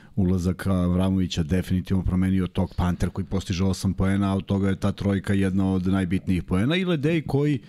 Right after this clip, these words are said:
e, je izgubio samopouzdanje u šutu za tri posle one dva prva promašaja i delovalo da više neće. U, u nekim momentima je bio potpuno sam, ali vidim da je, da, da je, da je odlučivao da doda iz onih pozicija koje mu nisu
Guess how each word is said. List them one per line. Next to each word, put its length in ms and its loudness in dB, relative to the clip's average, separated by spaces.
e, 80 0
je 320 2
izgubio 360 0
samopouzdanje 640 2
u 40 2
šutu 300 0
za 120 2
tri 240 0
posle 260 -2
one 100 2
dva 240 0
prva 260 0
promašaja 560 0
i 180 2
delovalo 460 2
da 80 2
više 260 2
neće. 240 0
U, 340 2
u 40 2
nekim 280 0
momentima 420 2
je 60 0
bio 180 0
potpuno 380 0
sam, 320 0
ali 200 0
vidim 240 0
da 80 2
je, 160 0
da, 160 -2
da 160 0
je, 140 0
da 140 0
je 80 2
odlučivao 540 0
da 100 2
doda 300 0
iz 100 0
onih 200 0
pozicija 420 0
koje 180 0
mu 100 2
nisu 300 0